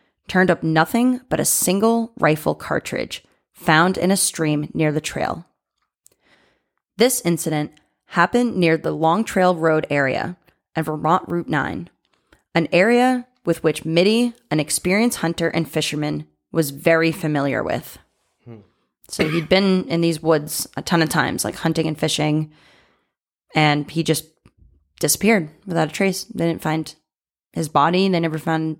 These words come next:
Speaker 1: like, any of his belongings. The only thing they found was that a rifle cartridge
Speaker 2: Hmm.
Speaker 1: in a stream.
Speaker 2: Like a single, he fired off a single shot?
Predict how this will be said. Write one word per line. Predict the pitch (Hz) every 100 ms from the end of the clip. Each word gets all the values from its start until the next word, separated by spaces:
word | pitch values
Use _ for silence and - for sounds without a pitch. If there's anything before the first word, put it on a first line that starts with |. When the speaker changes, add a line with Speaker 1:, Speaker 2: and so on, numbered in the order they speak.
| _
Speaker 1:
like, | 156 156
any | 160 170
of |
his | 165
belongings. | 151 143 143 165 190 180
The |
only | 170 185
thing | 185
they | 180 165
found | - 151 180
was | 175 160
that | 151 156 156 - - - _ _ _ _ _ _ _ _ -
a | 147
rifle | 147 185 175
cartridge | 151 - - - 135 165 - -
Speaker 2:
Hmm. | 131 127 104
Speaker 1:
in |
a | 170
stream. | - - 170 190 - 87
Speaker 2:
Like | 110
a | 113
single, | - 127 117 117 113
he | - 117 107
fired | - 117 113
off | 110 -
a |
single | - 117 107
shot? | 104 - 110 117